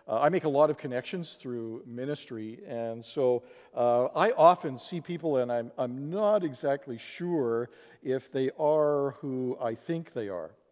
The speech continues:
And, uh, hey, if this has happened to you and you've seen me and I've kinda looked at you and I'm not really sure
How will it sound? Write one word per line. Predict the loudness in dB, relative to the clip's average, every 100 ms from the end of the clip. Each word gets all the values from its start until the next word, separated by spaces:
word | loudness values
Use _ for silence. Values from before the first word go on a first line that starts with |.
| _ _ -12
And, | -8 -6 -6 -8
uh, | -6 -4
hey, | -2
if | -2
this | -4 -8
has | -2
happened | 2 2 0
to | -10
you | -6 -2 -2
and | -4
you've | -8
seen | -10 -8 -6
me | -4 -4
and | -2
I've | -2
kinda | -4 -10 -6
looked | -8 -8
at | -12
you | -8
and | -8
I'm | -8
not | -8 -10
really | -8 -10 -10
sure | -12 -4 -4